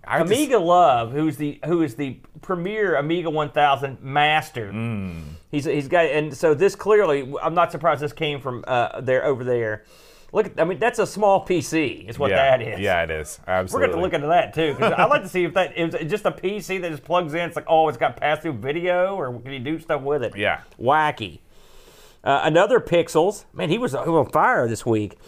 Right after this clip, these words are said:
Speaker 2: Um, so get this one. Uh, this is the, uh, Amiga. He says, "Amiga rocks literally in this case, as internationally renowned rock band Muse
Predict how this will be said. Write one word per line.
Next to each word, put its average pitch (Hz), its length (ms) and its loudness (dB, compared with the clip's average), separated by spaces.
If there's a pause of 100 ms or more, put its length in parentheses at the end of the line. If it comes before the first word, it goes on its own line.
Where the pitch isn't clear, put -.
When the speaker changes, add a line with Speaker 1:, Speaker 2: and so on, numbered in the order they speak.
(580)
Speaker 2:
Um, 147 440 4 (1300)
so 160 180 2
get 180 200 2
this 202 220 4
one. 120 300 0
Uh, 120 360 4
this 147 220 0
is 151 180 4
the, 131 260 2
uh, 131 320 4
Amiga. 156 380 2
He 135 60 2
says, 147 200 0
"Amiga 185 320 4
rocks 160 400 2
literally 151 480 6
in 123 60 0
this 123 140 -2
case, 143 320 2
as 139 120 0
internationally 196 580 2
renowned 170 380 4
rock 175 200 4
band 170 300 4
Muse 165 800 0